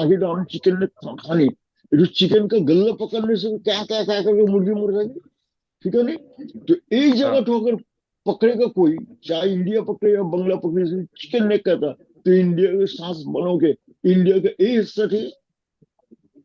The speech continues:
Speaker 1: আলাদা हो जाएगा। और এই जगह में इन लोग को पॉलिटिकल डिस्टर्बेंस बहुत आगे से चल रहा है। इन लोग कह रहे हैं, "जने हम लोग स्वाधीन मांगते, हम लोग इन-,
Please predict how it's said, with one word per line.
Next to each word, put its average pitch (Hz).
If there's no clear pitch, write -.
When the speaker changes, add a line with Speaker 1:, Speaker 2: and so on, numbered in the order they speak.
Speaker 1:
আলাদা 120
हो 95
जाएगा। -
और 117
এই 202
जगह 190
में 208
इन 185
लोग 175
को 151
पॉलिटिकल 151
डिस्टर्बेंस 139
बहुत 123
आगे 127
से 156
चल 160
रहा 151
है। -
इन 123
लोग 160
कह 151
रहे 165
हैं, 156
"जने 151
हम 135
लोग 143
स्वाधीन 131
मांगते, 156
हम 139
लोग 160
इन-, 147